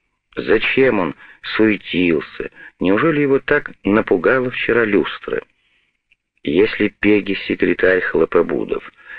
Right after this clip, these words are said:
Дважды упрашивал его занять место, вовсе не в очереди. Секретарь собирался звонить через два дня, то есть завтра. Да что секретарь? Ведь он, Данилов,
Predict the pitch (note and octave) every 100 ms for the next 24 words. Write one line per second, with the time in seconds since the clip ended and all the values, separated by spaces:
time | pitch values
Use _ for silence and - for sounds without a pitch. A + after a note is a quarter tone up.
0 | - A#1+ D#2+ G2 F#2+ E2 F2 E2+ D#2 D#2
1 | D2+ D#2+ D#2 D#2+ D#2+ C#2+ C#2 D#2 - D2+
2 | D#2+ - - C2+ - - - - - C#2
3 | F#2 F#2 F#2 F#2 F#2+ G2+ E2+ - - -
4 | - - _ _ _ _ _ _ _ -
5 | F2+ F2+ - G2+ G2+ E2 D2+ F#2+ - E2+
6 | D2+ D2+ G#2 - - _ - E2 D2 D2+
7 | E2+ D#2+ - A#2 A2 C#2+ A1 G#1 - A2+
8 | - - - _ _ _ - E2+ D#2 -
9 | E2 E2+ G#2+ - D2 - - _ _ -
10 | - F#2+ A2+ F2+ D#2+ G#2 A#2 F2+